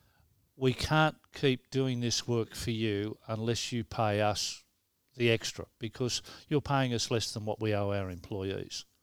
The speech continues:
And the local council said to them in writing,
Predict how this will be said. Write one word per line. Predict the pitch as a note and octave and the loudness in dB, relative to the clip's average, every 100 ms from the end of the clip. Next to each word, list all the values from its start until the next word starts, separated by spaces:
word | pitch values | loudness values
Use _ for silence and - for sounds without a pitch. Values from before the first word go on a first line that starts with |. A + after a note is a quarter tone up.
| _ _ _ _ _ _ _ _ _ _ - | _ _ _ _ _ _ _ _ _ _ -14
And | E3 | -4
the | F3+ | 0
local | G#3+ A3 D#3+ | 0 0 -4
council | - D#3+ G#3+ - - E2+ | 0 0 0 -4 -6 -2
said | - A2+ F2 - | 0 0 -2 -8
to | F2+ | -12
them | F2+ F#3 - _ - | -12 -14 -20 _ -4
in | F#3+ | -2
writing, | B3 F#2 G#2 G#2+ D3+ | 0 2 2 -2 -10